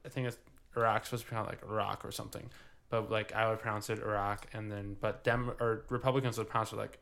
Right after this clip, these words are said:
Iraq. You know, like, George Bush pronounces it Iraq, Obama pronounces it Iraq. And you can tell, <laughs> um, what politically based on, like, stuff like that.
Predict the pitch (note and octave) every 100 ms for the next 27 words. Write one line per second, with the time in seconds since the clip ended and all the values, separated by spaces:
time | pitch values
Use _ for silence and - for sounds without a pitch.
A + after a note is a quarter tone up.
0 | - A2 G#2+ F#2 F#2+ - - - - -
1 | - - - - - A2+ G#2 G2+ G2+ -
2 | - A#2 G2 C3+ B2 - G#2+ G2+ A2 A2+
3 | - G#2+ G#2+ G2+ G#2 - - A2 G#2 G2+
4 | G#2 G2+ G#2 G#2 G#2+ G2+ - G2+ - -
5 | - - - - - - - A2+ G#2 G#2
6 | - D3 B2 G#2 G#2+ - - - - -
7 | - - A#2+ D3 C3+ A#2+ A#2+ - B2 A#2+
8 | G#2+ - - - - C3+ D#3+ D#3 A#2 A2
9 | G#2+ A2 G#2+ - G#2+ G#2+ G#2 - A2 G#2+
10 | - G2+ - C3 -